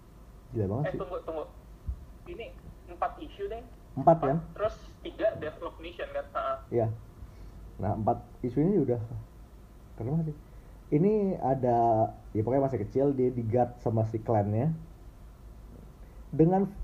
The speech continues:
Speaker 1: set line up horseman yang baru. Dan line up ini keren banget.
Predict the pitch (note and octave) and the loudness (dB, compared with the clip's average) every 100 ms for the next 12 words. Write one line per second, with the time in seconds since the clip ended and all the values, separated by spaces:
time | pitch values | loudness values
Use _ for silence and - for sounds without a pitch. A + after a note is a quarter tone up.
0 | - - D#3 - - C3+ C#3+ E3+ E3 C#3+ | -10 0 0 0 4 6 8 6 6 4
1 | D#3 E3+ D#3+ C3 B2+ A2+ - - - - | 6 4 4 4 4 0 -2 -18 -20 -20
2 | - B2+ C#3 C#3 C3+ D3 E3 C3 B2 A2 | -8 0 6 6 6 2 0 2 4 2
3 | A2 | 2